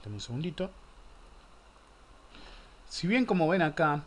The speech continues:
con más datos ya puestos, la zona dieciocho fue complicada, la zona dieciocho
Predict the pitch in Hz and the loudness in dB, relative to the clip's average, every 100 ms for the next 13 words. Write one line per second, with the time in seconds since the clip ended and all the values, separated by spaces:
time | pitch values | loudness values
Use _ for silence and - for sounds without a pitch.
0 | - 117 113 120 - 131 117 104 104 - | -6 -4 -2 -2 0 2 2 -2 -10 -8
1 | 104 - 143 - 131 120 - - 123 202 | -6 -4 -4 -4 -8 -8 -10 -10 -6 -2
2 | 180 143 - 147 139 - 202 185 127 107 | 0 0 -2 -4 -6 0 0 2 0 -4
3 | 107 117 110 104 - 120 110 104 117 117 | -4 0 0 0 -4 -6 -6 -8 -6 -6
4 | - 107 | -6 -8